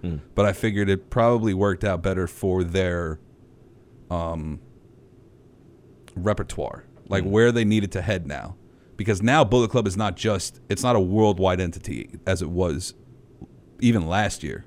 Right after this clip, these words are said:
Speaker 1: Right.
Speaker 2: Or two years ago
Speaker 1: Well,
Speaker 2: when
Speaker 1: I,
Speaker 2: it was on, when it was pretty much at the, at the peak
Speaker 1: Mm.
Speaker 2: of Bullet Club was about two to three years ago, I would
Speaker 1: Mm.
Speaker 2: say. So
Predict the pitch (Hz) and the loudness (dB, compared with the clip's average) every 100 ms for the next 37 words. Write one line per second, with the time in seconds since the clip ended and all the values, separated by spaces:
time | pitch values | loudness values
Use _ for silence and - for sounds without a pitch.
0 | - - - - - - - - - 101 | -20 -20 -20 -20 -20 -20 -20 -20 -12 -6
1 | 104 107 104 90 85 - - - - - | -4 0 0 0 -4 -8 -18 -20 -20 -6
2 | - - 135 139 110 90 123 110 - - | -4 4 8 8 8 4 4 4 4 4
3 | 95 104 - 104 110 107 - 135 120 107 | 2 2 0 0 2 0 0 0 2 0
4 | 92 101 - - - 101 - - - 131 | 0 -4 -4 -12 -8 -8 -10 -12 -4 -4
5 | 85 - 90 82 73 - 98 87 104 87 | -4 -10 -10 -8 -10 -12 -8 0 0 0
6 | - 67 82 82 85 90 - - - - | -8 -8 -8 -6 -4 -4 -6 -18 -10 -2
7 | 101 98 73 52 - 50 - - 73 - | -2 -2 -8 -8 -12 -14 -10 -10 -8 -10
8 | 50 - - - - - - - - - | -14 -18 -20 -20 -20 -20 -20 -20 -20 -20
9 | - - - 123 123 120 | -20 -18 -4 2 2 0